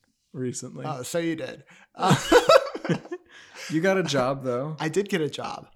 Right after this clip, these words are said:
Speaker 2: Look at me. Um,
Speaker 1: I'm looking at you.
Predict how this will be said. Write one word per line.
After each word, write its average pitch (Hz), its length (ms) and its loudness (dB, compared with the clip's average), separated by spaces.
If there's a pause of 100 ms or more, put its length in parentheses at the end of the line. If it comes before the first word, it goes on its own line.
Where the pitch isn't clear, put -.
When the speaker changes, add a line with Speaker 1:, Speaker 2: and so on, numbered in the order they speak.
(200)
Speaker 2:
Look 165 140 -6
at 147 100 -6
me. 123 300 -12 (840)
Um, 131 600 -6 (420)
Speaker 1:
I'm 117 220 -6
looking 123 300 -8
at 101 100 -14
you. 117 180 -12